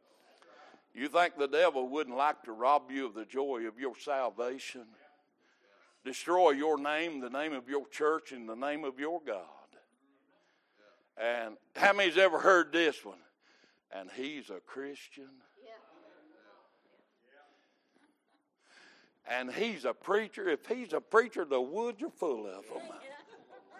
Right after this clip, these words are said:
I mean, haven't we heard, all heard those things? "If he's a preacher."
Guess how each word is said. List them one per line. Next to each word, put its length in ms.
I 120
mean, 200
haven't 480
we 80
heard, 300
all 280
heard 280
those 280
things? 420
"If 220
he's 340
a 120
preacher." 800